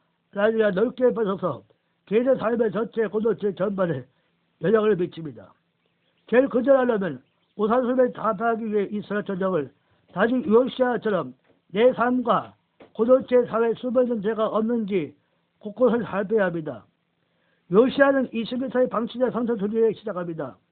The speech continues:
성전에 관여한 사람들의 대장과 일개 보내어 성전의 모습을 전달합니다.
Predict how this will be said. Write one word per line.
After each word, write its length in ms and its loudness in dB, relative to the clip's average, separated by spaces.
성전에 340 4
관여한 380 0
사람들의 300 -4
대장과 500 -4
일개 300 0
보내어 420 2
성전의 300 -4
모습을 320 -6
전달합니다. 760 -10